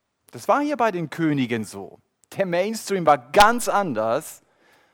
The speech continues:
als das, was Gott in seinem Wort gesagt hat. Ich hörte letztens von jemand, der ziemlich viel Verantwortung in der Wirtschaft trägt. Er sollte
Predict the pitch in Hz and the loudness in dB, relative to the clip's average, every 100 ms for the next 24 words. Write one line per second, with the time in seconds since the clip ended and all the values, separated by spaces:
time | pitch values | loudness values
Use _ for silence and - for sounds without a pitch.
0 | _ - 131 - 143 - 123 - 123 131 | _ -10 -10 -4 -4 -4 -14 -6 -6 -6
1 | - - 131 135 127 113 98 104 107 - | -10 -14 -12 -4 -4 -4 -6 -6 -8 -10
2 | _ 120 - 101 110 - 80 _ _ _ | _ -18 -10 -8 -10 -20 -20 _ _ _
3 | _ _ _ _ _ _ _ _ _ _ | _ _ _ _ _ _ _ _ _ _
4 | _ _ _ - - _ - _ _ _ | _ _ _ -20 -20 _ -20 _ _ _
5 | _ 214 220 208 233 - 220 175 151 139 | _ 0 0 -2 -4 -6 -8 -6 -6 -4
6 | 160 180 170 147 190 208 196 196 185 147 | -4 -4 -6 -12 -8 -8 -8 -10 -8 -6
7 | - 131 147 156 151 147 135 139 110 113 | -6 -6 -6 -6 -6 -8 -8 -8 -8 -10
8 | - 117 - - 78 67 _ - - - | -10 -16 -16 -18 -18 -18 _ -20 -20 -20
9 | _ _ _ _ _ _ _ - 139 185 | _ _ _ _ _ _ _ -12 -4 -2
10 | 202 262 269 | 0 -2 -4